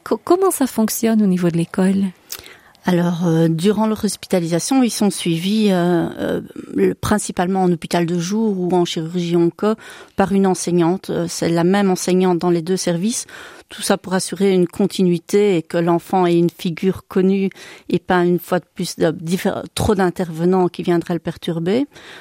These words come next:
Speaker 2: Donc, euh, il suit sa scolarité effectivement durant son hospitalisation grâce à cette enseignante. Et puis les périodes où il n'est plus, euh, hospitalisé, où il n'est plus en cure à l'hôpital de jour, lorsqu'il rentre chez lui, il est suivi par l'école mobile, euh,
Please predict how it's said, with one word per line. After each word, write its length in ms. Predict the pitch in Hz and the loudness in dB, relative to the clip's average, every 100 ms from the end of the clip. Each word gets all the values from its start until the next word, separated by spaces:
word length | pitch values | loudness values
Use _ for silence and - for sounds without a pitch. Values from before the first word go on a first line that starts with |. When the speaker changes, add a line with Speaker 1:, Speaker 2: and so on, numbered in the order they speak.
| - - | -14 -2
Speaker 2:
Donc, 260 | 185 175 - | 0 0 0
euh, 300 | 165 165 175 | 0 0 -2
il 100 | 190 | -6
suit 180 | - 233 | -2 0
sa 140 | 202 | 0
scolarité 480 | - 165 160 170 175 | -2 -4 -4 -4 -4
effectivement 420 | - - - 165 | -4 -6 -2 0
durant 280 | 160 175 170 | -2 -2 -2
son 360 | - - 170 165 | -2 -2 0 0
hospitalisation 880 | 160 - 175 156 170 - - 170 170 - | -2 -6 -4 -2 -4 -4 -2 -2 -2 -2
grâce 280 | 170 170 180 | -2 0 -2
à 60 | |
cette 220 | 165 - 165 | -4 -4 -4
enseignante. 600 | 160 165 170 190 277 - - - - - - | -2 0 2 2 -2 -8 -20 -20 -20 -14 -10
Et 60 | 190 | -2
puis 140 | 240 | 2
les 100 | 240 | 2
périodes 420 | 247 208 226 208 | 0 0 0 0
où 140 | 202 202 | -2 0
il 180 | 190 | 2
n'est 140 | 180 170 _ | 2 0 _
plus, 320 | - 247 254 247 - _ | -4 0 2 0 -8 _
euh, 720 | 180 170 170 165 165 165 170 - | 0 2 2 2 2 2 2 0
hospitalisé, 760 | 190 - 165 156 151 147 208 254 | -4 -4 -2 -2 -2 0 0 2
où 220 | 226 196 | 0 2
il 80 | 180 | 2
n'est 100 | 170 | 0
plus 280 | - 202 | -2 0
en 120 | 175 160 | 0 0
cure 400 | - 208 190 175 | -4 -2 0 0
à 40 | |
l'hôpital 400 | 160 160 - 160 | -4 -4 -4 -2
de 80 | 151 | -2
jour, 360 | 156 196 262 - - - - - _ | -2 -2 -4 -6 -20 -20 -20 -20 _
lorsqu'il 340 | 190 190 - 196 | -2 -2 -2 -2
rentre 260 | 185 185 | 0 -2
chez 160 | - 165 | -2 -4
lui, 220 | 160 226 | -2 0
il 80 | 180 | 0
est 60 | 175 | -2
suivi 520 | - 156 156 185 170 | -2 -4 -2 -2 -2
par 220 | - 165 | -2 -2
l'école 280 | 160 170 156 | -2 0 0
mobile, 500 | 156 170 165 165 214 | -2 -2 -2 -2 -4
euh, 300 | - - | -4 -4